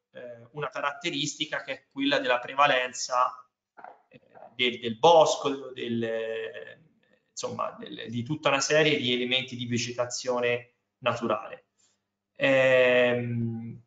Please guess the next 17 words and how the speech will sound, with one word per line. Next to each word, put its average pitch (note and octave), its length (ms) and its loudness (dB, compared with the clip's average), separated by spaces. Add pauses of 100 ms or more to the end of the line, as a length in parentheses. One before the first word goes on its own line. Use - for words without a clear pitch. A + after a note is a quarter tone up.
(100)
su - 460 2
questo G#3 400 6
articolo B2+ 1080 2
le C#3+ 200 0
osservazioni C#3+ 1400 -2 (1040)
sono E3+ 460 2
due, C3 320 6
la C#3 100 6
duecentoventotto F3+ 1400 4 (520)
del B2 160 -4
Collegio C3+ 460 2
dei B2+ 120 0
Geometri G3+ 680 2
e C#3+ 100 0
la C#3+ 120 4
duecentotrenta D#3 840 2
d'ufficio. - 880 -4